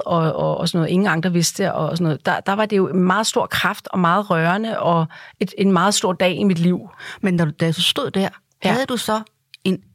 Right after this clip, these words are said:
Speaker 2: indre stemme, der sagde, "Det her, det er mig, det kan jeg, det vil jeg"?
Speaker 1: Ja, det kunne jeg sagtens, og det ville jeg, og jeg, øh, der var ikke noget forbehold der.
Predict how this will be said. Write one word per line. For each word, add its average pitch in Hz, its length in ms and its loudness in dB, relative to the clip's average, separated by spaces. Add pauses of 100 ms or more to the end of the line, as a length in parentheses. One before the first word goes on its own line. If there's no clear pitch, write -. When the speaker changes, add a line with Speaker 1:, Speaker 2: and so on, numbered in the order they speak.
(100)
Speaker 2:
indre 214 300 -2
stemme, 185 360 -2
der 202 60 -2
sagde, 165 280 2 (160)
"Det 240 80 -2
her, 226 180 -2
det 220 140 -4
er 220 40 0
mig, 180 340 2
det 233 100 -6
kan 214 240 -4
jeg, 160 180 2
det 208 140 -2
vil 214 140 -4
jeg"? 143 120 -4 (220)
Speaker 1:
Ja, 214 180 2 (560)
det 240 100 0
kunne 233 180 0
jeg 202 80 4
sagtens, 196 420 -4
og 165 120 0
det 175 120 2
ville 226 200 2
jeg, 233 120 2
og 170 240 0
jeg, 160 320 0
øh, 151 300 2 (560)
der 202 80 2
var 220 120 2
ikke 202 140 -2
noget 208 120 2
forbehold 190 600 0
der. 151 180 0